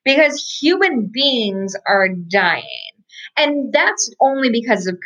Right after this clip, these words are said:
covid. We have seen for years and years and years that human beings are dying because of lack of medical care, uh, because of food deserts, because of a gajillion different reasons. And now they're literally like, "Well, X amount of people are gonna have to die for us to get back to work."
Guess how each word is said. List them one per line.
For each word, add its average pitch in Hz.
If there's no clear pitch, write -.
covid. 185
We 294
have 370
seen 269
for 226
years 285
and 240
years 233
and 220
years 240
that 185
human 202
beings 190
are 190
dying 175
because 185
of 175
lack 139
of -
medical 240
care, 185
uh, 202
because 208
of 185
food 349
deserts, 202
because 302
of 320
a 262
gajillion 269
different 220
reasons. 202
And 254
now 277
they're 294
literally 277
like, 240
"Well, 226
X 233
amount 226
of 196
people 208
are 185
gonna 185
have 180
to -
die 185
for 190
us 185
to 214
get 190
back 160
to 202
work." 190